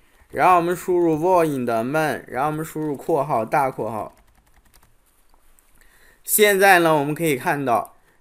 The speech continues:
这就是我们新建的一个闷函数。然后我们如何实现累加呢？也就是说，我们要实现从一加到十，每加一次就把结果打印出来。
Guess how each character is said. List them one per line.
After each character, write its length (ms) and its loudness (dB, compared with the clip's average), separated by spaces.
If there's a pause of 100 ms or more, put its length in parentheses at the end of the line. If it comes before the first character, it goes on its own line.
这 220 4
就 120 2
是 80 4
我 80 2
们 220 -2
新 320 -4
建 280 -2
的 100 -2
一 180 -4
个 160 -2
闷 280 -4
函 200 -8
数。 260 -12 (580)
然 120 8
后 40 10
我 60 8
们 120 2
如 240 4
何 200 2
实 180 -4
现 240 -2
累 220 -2
加 260 0
呢？ 300 -6 (480)
也 120 -2
就 160 2
是 60 2
说， 280 4
我 40 2
们 140 0
要 180 6
实 220 -6
现 240 -2
从 260 -6
一 180 -6
加 200 2
到 180 0
十， 420 -8
每 320 -2
加 300 2
一 140 -2
次 200 -6
就 140 -4
把 140 -2
结 260 -6
果 160 -2
打 220 -2
印 180 -8
出 140 -8
来。 220 -8